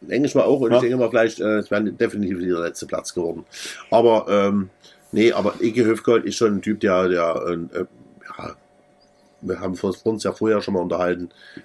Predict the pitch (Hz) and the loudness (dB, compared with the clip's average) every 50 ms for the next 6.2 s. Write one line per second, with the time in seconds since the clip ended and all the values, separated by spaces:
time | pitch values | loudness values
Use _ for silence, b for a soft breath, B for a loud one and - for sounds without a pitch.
0 | B B B 92 87 85 85 82 78 - - _ - 90 90 - - 95 85 - | B B B -2 0 0 0 0 -2 -4 -10 _ -6 -4 -4 -2 -2 -2 -2 -2
1 | - - - 71 - _ _ b b b b b b b - 113 127 131 131 117 | -4 -8 -8 -8 -12 _ _ b b b b b b b 0 2 2 2 2 2
2 | 127 110 110 107 98 101 - - 101 101 101 - 110 110 120 113 - 113 113 - | 2 2 2 2 2 0 0 2 2 0 0 0 -2 -2 -2 -2 0 -2 -4 -2
3 | - 110 101 - - - - 117 117 120 110 127 - - 120 110 101 - 107 110 | -2 -2 -2 -2 -2 -4 -2 0 2 4 4 4 2 2 0 0 2 2 0 0
4 | 135 143 - 107 101 - - 127 123 - - 120 120 120 135 - - 98 - 104 | 0 0 -2 -4 -4 -2 -2 -4 -4 -2 -2 0 0 0 0 -2 -2 2 4 6
5 | 107 123 127 - - - 120 113 - - - - - 101 101 - - - - - | 6 4 4 2 2 4 4 4 2 0 -4 -2 -2 -2 -2 -2 -6 -6 -4 0
6 | 98 92 104 127 123 | 2 2 4 2 2